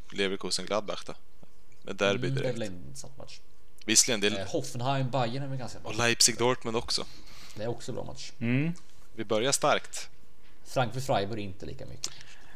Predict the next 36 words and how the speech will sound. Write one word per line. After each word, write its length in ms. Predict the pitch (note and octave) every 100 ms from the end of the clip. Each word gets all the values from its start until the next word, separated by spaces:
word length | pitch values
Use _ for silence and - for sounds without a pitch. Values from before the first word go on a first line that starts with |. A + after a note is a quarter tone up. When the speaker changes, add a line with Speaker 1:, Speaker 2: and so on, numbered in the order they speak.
| -
Speaker 2:
Eh, 80 | -
Speaker 1:
Nej, 580 | B2+ B2 A#2+ A2+ - - - -
ing-, 300 | - C3 G1+
alltså, 180 | - B2
Speaker 2:
nej. 80 | A#2 -
Speaker 1:
ingen 360 | C3 A2+ A2+ A2+
av 120 | A2
de 100 | A2
andra 300 | G2 G2 G#2+
är 40 |
ju 100 | F2+
speciellt 460 | - F2+ - - F#2
intressanta. 540 | F#2 - - - - -
Speaker 2:
Nej. 100 | - - -
Speaker 1:
Det 60 | A#2
är 40 |
väl 100 | A#2
de 200 | G2 F2+
tre. 260 | - E2+ D#2 - - - - - - - -
Speaker 2:
Nej. 200 | E2 C#2 - - - - - -
Jag 160 | A2
ska 120 | -
skriva 560 | A#2+ - - - A#2 G2+
handboll, 680 | F#2+ A#2 G2 E2 A#2 A#2 F2+
eh, 220 | F#2+ F2+
skriva 220 | - A2
om 60 | F2+
handboll, 500 | G#2 G2+ F2+ B2 G#2
eh, 440 | G2 F#2 C#2+ E2
när 240 | F#2+ F#2+ F2+
den 280 | F2 F#2 E2+
omgången 320 | F2 F2+ F2+
spelas, 300 | - E2 F2
så 60 |
att 80 | F2
jag, 360 | F2+ F2+ F2